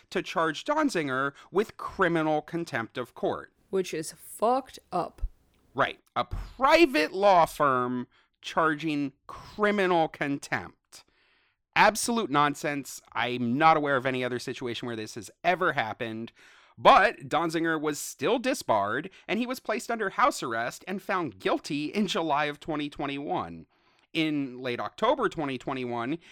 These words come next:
Speaker 1: he began serving a six-month sentence in jail. Now, twenty-nine Nobel laureates described the treatment of Donziger as,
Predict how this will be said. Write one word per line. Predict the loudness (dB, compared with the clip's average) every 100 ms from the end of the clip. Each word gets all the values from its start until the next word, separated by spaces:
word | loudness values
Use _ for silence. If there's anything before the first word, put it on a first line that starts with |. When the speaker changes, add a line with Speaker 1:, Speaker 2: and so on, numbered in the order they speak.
| -20
Speaker 1:
he | -10 -10
began | -8 -6 -4 -4
serving | -4 -6 -6 -6
a | -8
six-month | -8 -10 -12 -12 -10 -8 -8
sentence | -10 -14 -12 -14 -14
in | -12 -10 -10
jail. | -8 -4 -2 -4 -10 -20 _ _ _ _ -4
Now, | 0 0 -2 -6 _ _ _ _ _
twenty-nine | -20 -6 -2 -2 -4 -4 -2 0 2 2 2 -2 -8 -14 -16
Nobel | -4 0 0 2 2 2
laureates | 0 0 -2 -8 -12 -12
described | -10 -4 -2 -2
the | -4
treatment | -6 -6 -4 -6
of | -4
Donziger | -6 -6 -6 -2 -2 -2
as, | -4 -6